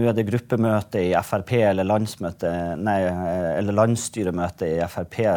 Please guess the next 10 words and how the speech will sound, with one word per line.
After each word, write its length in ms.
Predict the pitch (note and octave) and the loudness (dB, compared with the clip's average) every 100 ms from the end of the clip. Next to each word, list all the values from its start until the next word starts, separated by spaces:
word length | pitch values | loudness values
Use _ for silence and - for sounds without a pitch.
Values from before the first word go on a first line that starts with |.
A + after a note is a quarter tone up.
| E2 | 0
og 140 | E2+ | -2
det, 120 | F#2 F#2+ F2+ | -2 -2 -2
de 140 | G#2+ | -6
skal 220 | - - F2+ | -6 -6 -4
mene, 320 | G2 G2 F2+ | -4 -4 -4
og 240 | E2+ F2 | -4 -4
de 140 | E2+ G2 | -6 -6
kan 160 | - F#2+ | -6 -6
stoppe, 460 | - G#2 - - | -4 -6 -4 -4
og, 240 | - - | -4 -6